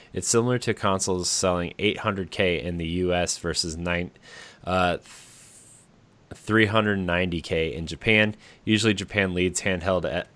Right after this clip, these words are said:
at launch, with U S catching up at the end of the life cycle. Uh, the result is encouraging for Pokemon games coming next month." Nintendo chief Furukawa said,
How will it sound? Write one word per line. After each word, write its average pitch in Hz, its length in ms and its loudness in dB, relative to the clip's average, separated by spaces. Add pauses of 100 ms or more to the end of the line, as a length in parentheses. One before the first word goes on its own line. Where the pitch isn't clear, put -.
(140)
at 92 200 -2
launch, 87 320 -4
with 87 180 -6
U 85 160 -2
S 87 160 0
catching 90 360 -4
up 82 180 -2
at 78 100 -2
the 78 140 -2
end 85 140 -4
of 76 80 -6
the 78 100 -6
life 82 220 -2
cycle. 80 480 -2 (400)
Uh, 80 340 -2 (140)
the 92 100 -6
result 110 520 4
is 104 140 -2
encouraging 98 480 0
for 92 140 -2
Pokemon 82 600 0
games 82 440 0 (160)
coming 87 360 -2
next 80 260 -4
month." 117 340 2 (160)
Nintendo 95 420 0
chief - 500 -2 (100)
Furukawa 98 720 4
said, 98 360 4